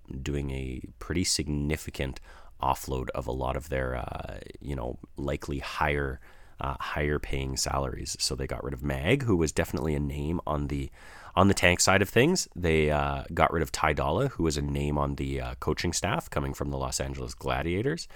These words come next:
Um, and then, of course, it sure seems an awful lot like, I don't actually know if it's confirmed, but it seems like Pre is going as well, who, uh, had been one of the few very outspoken, um, and sort of forward-facing general managers around the league.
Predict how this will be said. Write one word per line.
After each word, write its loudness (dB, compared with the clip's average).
Um, 6
and 6
then, 8
of -2
course, 4
it 2
sure 2
seems 4
an 2
awful 2
lot 2
like, -2
I -2
don't 2
actually 0
know 4
if 0
it's -4
confirmed, -2
but -2
it -4
seems 4
like 2
Pre 2
is 0
going 4
as -4
well, 2
who, 10
uh, 8
had 2
been 10
one 6
of 0
the 6
few 6
very 6
outspoken, 2
um, 2
and -2
sort -2
of -4
forward-facing 2
general -2
managers -4
around -6
the -8
league. -10